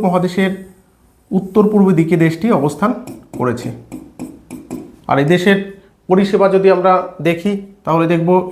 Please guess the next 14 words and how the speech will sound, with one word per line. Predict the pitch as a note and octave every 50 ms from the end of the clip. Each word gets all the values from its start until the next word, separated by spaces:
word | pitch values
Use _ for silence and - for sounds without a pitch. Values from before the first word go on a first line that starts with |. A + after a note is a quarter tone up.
| D3+ D#3
এর, | D#3+ D3+ - - - - - _ _ _ _ _ _ - - - _ _ _ _ _ _ _ _ _ _ _ _
আহ, | - C3+ C3+ C3 C3+ E3+
দক্ষিণ | E3 E3+ - F#3+ F3 F3+
দিকে | F3+ F#3 F3+
রয়েছে | F3+ F3+ F3 F3+ G3 F#3+ F#3+ F#3 - - - - C#3+ D3
লিথুয়ানিয়া, | D#3+ D#3 - F3+ F3+ F3+ F3+ F#3 F#3+ G3 G3 G3 - - - _ _ _ D#3
উত্তর | D#3 - - F3+ E3+ D#3+ F#3
দিকে | F3+ F#3 F3
রয়েছে | F3+ F3+ F3 - G3 F#3 F3+ F#3 E3
এস্তোনিয়া, | - - - F#3+ F#3 F#3 F#3 F3+ F#3 G3 G3 - - - - - - -
পূর্ব | E3 E3+ E3+ F3 E3+ E3+
দিকে | F3 F3 F3+
রয়েছে | F3 F3 F3+ F3 - G3 F#3 F#3 F#3 - - - C#3+ D#3
রাশিয়া | E3+ E3 - - F3+ F3+